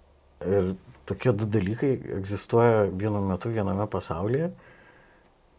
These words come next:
Ir, žinai, aš kažkaip prisimenu frazę, kur-, kurios šaltinių neatsimenu, bet kad, a, žmogus negali būt psichiškai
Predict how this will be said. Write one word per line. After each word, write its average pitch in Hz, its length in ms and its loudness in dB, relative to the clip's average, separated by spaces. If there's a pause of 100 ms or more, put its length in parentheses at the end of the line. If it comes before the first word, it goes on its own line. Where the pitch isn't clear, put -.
(400)
Ir, 98 60 -6
žinai, 127 260 2
aš - 180 -2
kažkaip 123 300 -6
prisimenu 120 480 0
frazę, 110 480 0
kur-, - 240 -14 (380)
kurios - 340 -8
šaltinių 80 460 -8
neatsimenu, 87 460 -4
bet 80 160 -8
kad, - 200 -12 (920)
a, 80 260 -4 (460)
žmogus 104 800 2 (340)
negali 104 560 0
būt 107 280 -2
psichiškai - 640 -6